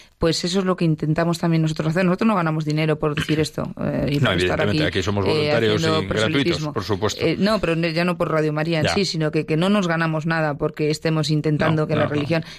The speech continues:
Speaker 1: es que sabemos
Speaker 2: Ni
Speaker 1: por experiencia nuestra de vida que es que te ayuda tanto
Speaker 2: Es por
Speaker 1: a
Speaker 2: el bien
Speaker 1: ser
Speaker 2: de todos.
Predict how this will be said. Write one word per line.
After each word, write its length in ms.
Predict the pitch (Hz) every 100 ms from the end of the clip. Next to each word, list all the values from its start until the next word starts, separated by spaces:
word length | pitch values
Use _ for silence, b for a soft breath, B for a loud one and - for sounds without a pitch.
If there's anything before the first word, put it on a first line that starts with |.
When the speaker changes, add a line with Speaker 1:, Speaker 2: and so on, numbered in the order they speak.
| B
Speaker 1:
es 120 | 151
que 200 | - 190 - -
sabemos 480 | - 170 180 175 160
Speaker 2:
Ni 40 |
Speaker 1:
por 140 | 175
experiencia 560 | 160 - 175 202 190 170
nuestra 340 | 170 170 165
de 120 | 160 160
vida 260 | 165 165 B B -
que 80 |
es 80 | 175
que 100 | 214
te 60 | 202
ayuda 260 | 180 190
tanto 400 | 175 - 214 240
Speaker 2:
Es 80 | 139
por 160 | 180 143
Speaker 1:
a 40 |
Speaker 2:
el 40 | 107
bien 120 | 101
Speaker 1:
ser 60 | 98
Speaker 2:
de 60 |
todos. 380 | 95 92 90 -